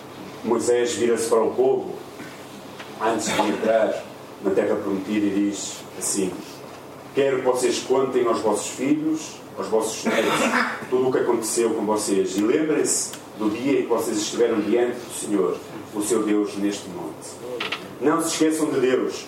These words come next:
Não se esqueçam de tudo aquilo que eu fiz por vocês. Não deixem de contar aos vossos filhos e a todas as gerações o que Deus fez. Quando a vossa vida estiver boa, quando as coisas estiverem, vocês estiverem na, na Terra Prometida,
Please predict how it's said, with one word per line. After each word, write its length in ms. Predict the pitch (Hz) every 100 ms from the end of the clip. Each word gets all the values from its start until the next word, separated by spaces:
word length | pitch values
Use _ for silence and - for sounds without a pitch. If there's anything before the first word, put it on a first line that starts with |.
| - -
Não 240 | 123 151 160
se 120 | -
esqueçam 340 | 165 156 151
de 100 | -
tudo 240 | - 180 160
aquilo 240 | 160 156
que 60 | 147
eu 80 | 135
fiz 200 | 156 -
por 120 | -
vocês. 600 | 139 - 131 113 101 - - -
Não 200 | 135 139
deixem 280 | 143 185 185
de 60 | 160
contar 360 | 151 151 165 160
aos 100 | 156
vossos 300 | 147 139 -
filhos 480 | 151 190 180 156 151
e 20 |
a 40 |
todas 340 | 147 170 160 139
as 60 |
gerações 480 | 151 151 147 170 156
o 60 | 147
que 100 | 151
Deus 220 | 156 -
fez. 440 | 156 151 - - - - - -
Quando 200 | 160 170
a 40 |
vossa 300 | 170 165 165
vida 220 | 151 190
estiver 360 | 180 147 185 156
boa, 480 | 160 165 143 - - - - -
quando 500 | 156 160 156 143 -
as 140 | 135 -
coisas 300 | 175 175 175
estiverem, 560 | - 180 175 170 165 - -
vocês 240 | 143 151
estiverem 300 | 175 175 160
na, 180 | 160 160
na 80 | 147
Terra 300 | 170 165 175
Prometida, 680 | 160 156 160 165 160 -